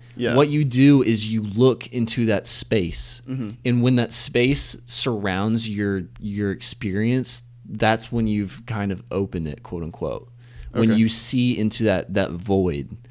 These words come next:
Speaker 1: Mm-hmm.
Speaker 2: and you are no longer in your body, but now you are in that void.
Speaker 1: Yeah.
Speaker 2: Describing that the way is very, it's very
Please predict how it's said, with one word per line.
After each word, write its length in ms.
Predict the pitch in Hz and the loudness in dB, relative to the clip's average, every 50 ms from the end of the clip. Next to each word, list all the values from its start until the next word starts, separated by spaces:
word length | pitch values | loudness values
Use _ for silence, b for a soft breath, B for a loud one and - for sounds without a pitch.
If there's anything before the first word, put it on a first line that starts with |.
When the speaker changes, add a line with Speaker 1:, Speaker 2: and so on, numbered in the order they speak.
| - | -8
Speaker 1:
Mm-hmm. 180 | 127 131 117 107 110 - | -6 -6 -6 -8 -6 -2
Speaker 2:
and 220 | 107 107 104 101 | 0 0 0 0
you 280 | 95 98 107 113 113 - | 0 0 2 2 2 2
are 340 | 98 95 95 95 85 90 b b b b b | 2 0 0 0 -2 -4 b b b b b
no 200 | - 107 110 113 123 | -4 -2 0 2 2
longer 460 | 135 127 127 127 127 120 117 113 107 | 2 2 2 2 2 2 2 0 0
in 240 | 107 - 113 127 135 | 0 -2 -2 0 2
your 140 | 131 123 117 | 2 0 0
body, 500 | 110 98 98 104 117 110 90 78 80 82 | 0 -2 -2 -2 -2 -2 -2 -4 -6 -8
but 240 | 120 - 87 - | -6 -6 -6 -4
now 180 | - 98 98 107 | -4 -4 -2 -2
you 240 | 107 104 98 98 95 | -2 -2 -2 -2 -4
are 80 | 92 | -4
in 220 | - - 101 104 101 | -6 -4 -4 -2 -2
that 240 | 98 92 - 73 - | -2 -4 -4 -8 -6
void. 400 | - 98 98 95 85 78 87 - B B B B B B B B | -4 -2 -2 -2 -2 -4 -6 -10 B B B B B B B B
Speaker 1:
Yeah. 260 | - - 117 104 98 | -12 -8 -6 -6 -4
Speaker 2:
Describing 600 | 120 127 123 - - - 147 143 151 147 147 143 | 0 0 0 0 0 0 2 2 2 4 4 4
that 140 | 135 127 120 | 4 4 4
the 100 | 92 110 | 2 2
way 280 | 110 107 113 110 110 107 | 2 4 4 4 4 4
is 140 | 104 101 98 | 2 2 0
very, 640 | 98 110 107 107 110 107 107 104 101 98 95 87 - | 0 0 2 2 4 2 2 2 2 2 0 -2 -2
it's 160 | - 107 101 - | -4 -4 -4 -4
very 640 | 98 95 110 104 104 107 104 98 95 92 78 - | -2 0 0 2 2 2 2 2 0 -2 -4 -6